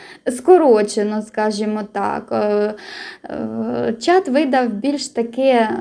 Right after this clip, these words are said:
логічне, з поясненнями, е, значення. Так що, дівчата, зверніть увагу.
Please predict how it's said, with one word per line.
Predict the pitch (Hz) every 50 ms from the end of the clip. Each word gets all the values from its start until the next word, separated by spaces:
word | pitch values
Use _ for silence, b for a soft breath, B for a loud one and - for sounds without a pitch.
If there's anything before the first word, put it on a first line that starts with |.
| -
логічне, | 226 233 240 254 240 247 311 339 370 370 - - - 285 277 277 269 277
з | 262 -
поясненнями, | - - 233 233 226 240 262 285 302 320 311 320 - 269 269 269 262 262 262 254 254 254 254 254 247 247 247 247 247 254 B B B 349 B B -
е, | - 240 220 214 214 214 220 220 - - - - 50 - - - - 220
значення. | 226 220 233 247 226 226 226 220 208 - - 220 208 208 214 208 208 208 208 214 233 240 233 233 233 - 233 - - - - 254 - - _ _ -
Так | 262 269 269
що, | - - 269
дівчата, | 233 254 247 247 - - 240 - 233 - 233 226
зверніть | 220 226 247 269 294 330 381 381 381
увагу. | 349 294 233 220 202 196 - 226 226 220 226 233